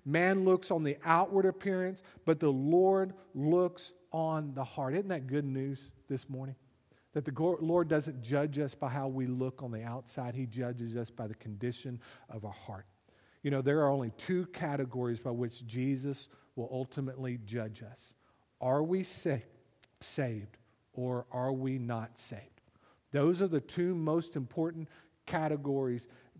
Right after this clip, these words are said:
from, from a, from a association that we need to be aware of. Are you here this morning and have you been saved? Have you been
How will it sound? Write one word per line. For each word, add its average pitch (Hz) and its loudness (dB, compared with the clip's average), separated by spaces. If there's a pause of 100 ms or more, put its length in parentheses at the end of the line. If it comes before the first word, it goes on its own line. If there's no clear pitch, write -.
from, 139 -2
from 143 -2
a, 123 -2 (220)
from 143 0
a 123 -2
association 156 2
that 127 -4
we 147 -2
need 147 -2
to 135 -2
be 139 0
aware 139 0
of. 101 -12 (880)
Are 110 -6
you 147 -2
here 175 2
this 165 0
morning 160 -2 (600)
and 135 -2
have 120 -4
you 135 -2
been 139 -2
saved? - -6 (380)
Have 127 -6
you 156 -2
been 151 -2